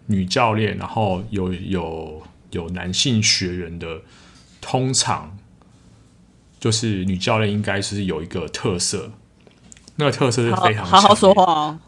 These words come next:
Speaker 1: 你有特色啊，<laughs> 你有特色。
Speaker 2: 我有特色吗？
Speaker 1: 有啊。
Speaker 2: 可能我比较中性一点嘛，就讲话比较随性一点，
Speaker 1: 随性。
Speaker 2: 然后男生更，嗯，随性吗？就是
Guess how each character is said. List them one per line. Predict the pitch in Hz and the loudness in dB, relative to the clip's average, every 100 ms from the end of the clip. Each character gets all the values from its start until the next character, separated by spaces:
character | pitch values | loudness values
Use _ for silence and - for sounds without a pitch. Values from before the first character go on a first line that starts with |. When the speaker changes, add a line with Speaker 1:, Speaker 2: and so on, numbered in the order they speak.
| _ | _
Speaker 1:
你 | 156 | 8
有 | 208 123 | 10 10
特 | 143 - | 10 10
色 | - 143 | 10 6
啊， | 120 107 | 6 4
<laughs> | |
你 | 127 | 4
有 | 135 | 4
特 | 110 135 | 4 2
色。 | 113 127 101 | 4 2 4
Speaker 2:
我 | 370 320 | 2 2
有 | |
特 | 339 | 0
色 | 339 392 | 0 2
吗？ | 349 330 330 349 | 4 2 2 2
Speaker 1:
有 | 127 107 | 2 6
啊。 | 135 160 180 196 185 - - - - - - - - - - - - _ - | 8 8 6 2 -2 -12 -20 -20 -20 -20 -20 -20 -20 -20 -20 -20 -20 _ -10
Speaker 2:
可 | 233 | -6
能 | 220 262 | -2 0
我 | 381 | 0
比 | 247 | 0
较 | 196 254 247 208 180 180 - - - - - - - - - - - _ _ - - | 2 2 4 0 -4 -12 -20 -20 -20 -20 -20 -20 -20 -20 -20 -20 -20 _ _ -20 -6
中 | 247 277 | -2 0
性 | 294 302 | 0 -2
一 | 254 | -2
点 | 247 190 | -2 -2
嘛， | 160 | -2
就 | 208 | -4
讲 | 359 180 | -2 2
话 | 247 | 4
比 | 226 | 2
较 | 196 247 - - _ - | 0 -2 -6 -20 _ -20
随 | - - 170 190 | -16 -6 -4 -4
性 | - | -6
一 | 208 190 | -8 -8
点， | 160 - | -8 -6
Speaker 1:
随 | 226 | -4
性。 | 196 | 0
Speaker 2:
然 | 208 | 2
后 | |
男 | 220 165 | 2 0
生 | 170 180 185 - | -2 -6 -6 -12
更， | - - 185 | -16 -14 -2
嗯， | 214 277 | 0 0
随 | - 175 | -2 -2
性 | - 185 | 0 -2
吗？ | 151 | -2
就 | 175 | 0
是 | 262 311 | 0 -2